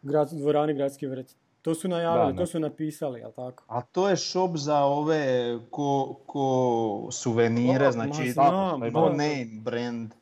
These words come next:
Speaker 1: Da, da, da.
Speaker 2: A nema veze, možda će ujediniti ako, ako Turul nema ništa protiv, a ja vjerujem da nema, jer nije to
Speaker 1: Da,
Speaker 2: Nike.
Speaker 1: da.
Speaker 2: Znaš, zašto ne?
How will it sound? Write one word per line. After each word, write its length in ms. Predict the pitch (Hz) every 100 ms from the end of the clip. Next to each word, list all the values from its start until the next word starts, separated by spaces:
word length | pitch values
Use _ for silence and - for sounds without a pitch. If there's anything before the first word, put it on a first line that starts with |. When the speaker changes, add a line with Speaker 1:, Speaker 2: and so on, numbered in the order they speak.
| _
Speaker 1:
Da, 140 | - 156
da, 340 | 156 139 143
da. 100 | 135
Speaker 2:
A 100 | 139
nema 200 | 131 147
veze, 280 | 147 156 120
možda 240 | 113 117
će 140 | 123 113
ujediniti 520 | 117 113 110 127 110
ako, 200 | 85 98
ako 200 | 92 92
Turul 480 | 92 110 110 110 101
nema 220 | 104 98
ništa 300 | 98 101 95
protiv, 340 | - 110 110 85
a 120 | 78
ja 100 | 78
vjerujem 320 | 78 76 69
da 100 | 64
nema, 320 | 67 69 76 113 _ _
jer 140 | 78 76
nije 180 | 78
to 100 | 73
Speaker 1:
Da, 100 | 71
Speaker 2:
Nike. 200 | 78 92 - _ _
Speaker 1:
da. 160 | 139 139
Speaker 2:
Znaš, 360 | 107 90 82 _ _ _ _ _
zašto 380 | 85 87 85 80
ne? 160 | 71